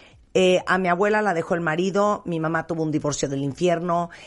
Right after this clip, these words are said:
mi tía es mamá soltera. Entonces, toda la, la, el, el, los decretos que oyes de tu familia es tú,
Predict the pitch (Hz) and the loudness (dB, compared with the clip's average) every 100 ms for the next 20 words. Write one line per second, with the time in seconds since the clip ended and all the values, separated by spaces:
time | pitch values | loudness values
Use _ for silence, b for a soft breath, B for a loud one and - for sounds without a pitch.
0 | B 175 175 165 180 185 156 151 151 139 | B 0 0 0 2 2 2 0 0 0
1 | 135 131 196 185 180 180 - B B B | -4 -2 0 2 2 0 -4 B B B
2 | - 240 247 254 247 - _ _ _ _ | 0 2 4 2 2 -2 _ _ _ _
3 | - _ - 254 262 302 254 - 190 190 | -20 _ 0 2 4 4 2 2 0 0
4 | 160 185 185 175 - 170 165 165 - - | 0 2 2 2 2 4 4 2 -2 -10
5 | - 185 185 190 - 233 240 - 240 214 | 0 2 4 0 2 2 2 0 4 4
6 | 214 214 170 165 160 175 190 175 160 175 | 2 -4 -4 -4 -2 0 2 4 2 0
7 | - b b b b b - - 247 208 | -4 b b b b b -8 2 4 4
8 | 254 | 0